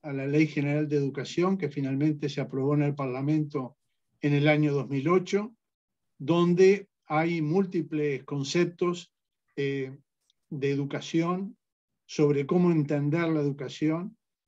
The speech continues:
en esta visión ampliada de la educación, tratando de trascender los muros de la escuela y tratando de trascender las edades de niños, niñas y adolescentes en lo que implica una política educativa para toda la sociedad.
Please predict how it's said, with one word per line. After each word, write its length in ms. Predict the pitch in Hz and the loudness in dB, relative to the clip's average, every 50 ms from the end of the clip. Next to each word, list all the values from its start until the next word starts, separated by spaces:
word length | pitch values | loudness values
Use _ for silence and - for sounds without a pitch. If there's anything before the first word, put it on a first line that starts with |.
| _ _ _ _ | _ _ _ _
en 160 | - 143 143 | -2 0 2
esta 240 | 151 143 147 - 143 | 2 0 0 0 -2
visión 420 | 139 143 139 - - 151 151 151 147 | 0 0 -2 0 0 2 2 2 2
ampliada 640 | 139 135 127 - 160 170 175 170 170 165 160 151 | 0 -2 -4 2 4 6 6 6 4 2 2 0
de 120 | 147 147 139 | 0 -2 -2
la 80 | 143 | -4
educación, 720 | 143 143 135 139 147 147 143 - 151 156 165 180 196 196 - _ _ _ _ _ _ _ _ _ _ _ _ _ _ _ _ _ _ _ _ _ | -4 -4 -4 -4 -6 -8 -6 -4 -2 -2 -2 -4 -6 -12 -18 _ _ _ _ _ _ _ _ _ _ _ _ _ _ _ _ _ _ _ _ _
tratando 500 | - 160 151 156 147 - 170 170 165 170 | -2 0 0 0 2 2 2 2 4 2
de 80 | 160 151 | 0 0
trascender 600 | - 151 143 139 - - 151 143 147 156 165 160 | -2 -4 -6 -4 -2 -2 -2 0 0 0 2 2
los 200 | 160 147 131 110 | 0 0 0 0
muros 360 | 143 165 170 156 156 147 123 | -2 -2 0 0 0 -2 -2
de 100 | 123 139 | -2 -4
la 80 | 135 135 | -4 -6
escuela 600 | - - - 175 175 170 170 185 190 196 202 - _ _ _ _ _ _ _ _ _ | -8 0 4 4 6 6 4 2 -2 -4 -8 -12 _ _ _ _ _ _ _ _ _
y 100 | 151 143 | -2 -2
tratando 680 | 143 147 143 139 135 - 170 165 160 160 156 165 160 156 | 0 -2 -4 -4 -2 0 2 4 4 4 4 4 4 4
de 260 | 143 147 156 160 156 | 6 6 6 4 4
trascender 760 | 156 - 147 139 131 - - 156 143 139 139 143 151 156 160 | 2 -2 -4 -4 -4 -4 -2 -2 0 0 2 4 4 4 4
las 320 | 160 160 151 147 - - | 2 2 0 -2 -2 -2
edades 680 | 143 131 139 156 156 156 156 156 156 151 - - - _ _ _ _ _ _ _ | -2 0 2 2 2 2 2 2 0 0 -4 -8 -18 _ _ _ _ _ _ _
de 200 | - 131 143 139 | -10 -6 -4 0
niños, 380 | 143 151 156 156 156 151 139 135 | 2 4 4 6 4 4 2 2
niñas 460 | 147 151 147 147 147 147 143 143 - | 0 -2 -2 -4 -6 -10 -12 -12 -12
y 40 | 135 | -12
adolescentes 960 | 135 135 135 131 135 131 - - 160 156 151 147 147 - 160 160 156 - _ _ _ _ _ _ _ - | -12 -10 -10 -12 -12 -14 -10 -8 -8 -6 -6 -8 -10 -12 -12 -12 -14 -18 _ _ _ _ _ _ _ -10
en 120 | 139 135 | -8 -8
lo 180 | 139 143 139 - | -8 -8 -10 -10
que 100 | 147 143 | -10 -8
implica 800 | 143 139 131 131 156 151 160 151 147 156 156 156 156 151 - _ | -8 -8 -8 -6 -4 -4 -4 -4 -4 -6 -8 -6 -8 -8 -10 _
una 300 | 151 147 147 143 143 143 | -8 -8 -8 -8 -8 -10
política 480 | 156 143 139 143 143 - 156 147 151 139 | -12 -12 -12 -12 -12 -12 -12 -12 -10 -10
educativa 720 | 135 135 127 139 131 120 - - 143 147 151 147 147 143 | -12 -12 -12 -14 -16 -14 -12 -10 -8 -6 -6 -6 -8 -8
para 240 | 143 135 127 127 123 | -10 -12 -14 -14 -14
toda 220 | _ 147 139 135 | _ -12 -12 -12
la 120 | 131 127 123 | -12 -14 -16
sociedad. 500 | - - 127 117 - 120 123 123 107 | -16 -18 -18 -16 -16 -18 -20 -20 -20